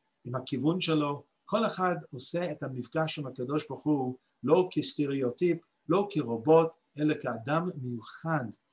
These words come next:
ואין שני אנשים שדומים אחד לשני. וזאת הסיבה שהרב סולובייצ'יק אמר שבעת ניחום אבל אומרים, "המקום ינחם". מה זה, איזה מקום? אז נכון שזה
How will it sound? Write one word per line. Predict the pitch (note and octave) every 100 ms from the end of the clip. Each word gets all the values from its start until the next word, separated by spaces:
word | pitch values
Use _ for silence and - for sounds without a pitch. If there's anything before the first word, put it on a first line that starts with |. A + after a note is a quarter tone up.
| _ _ -
ואין | B2 - - F#3+ G#3
שני | - - E3 D#3+
אנשים | C#3+ - D#3+ B2+ B2 _ -
שדומים | C3 B2 B2+ D#3 E3 D3+
אחד | B2+ D3 D3 D3 -
לשני. | B2 B2 B2+ B2 B2 G#2+ - _ - - A#2+
וזאת | A#2+ F3+
הסיבה | E3+ - C#3+ E3
שהרב | D#3+ C#3 B2+ B2+ A#2+
סולובייצ'יק | B2 D3 D#3+ D#3+
אמר | C#3 E3 D3+ C#3 - _
שבעת | - A#2+ B2+ D#3 E3
ניחום | C#3+ - C#3+ - G3
אבל | D3+ C#3+ D3+ D3 _ _
אומרים, | B2+ D#3+ F#3
"המקום | C#3+ C#3 B2+ - F3+ F3
ינחם". | D#3 C#3+ C3 D3+ C#3+ A#2+ G#2+ _ _ -
מה | E3+
זה, | G3+
איזה | F#3 E3+ E3
מקום? | D3+ - C3+ C#3 E3+
אז | E3 D#3+
נכון | E3 A#3 A3
שזה | - F3 D#3+ C#3+ D3+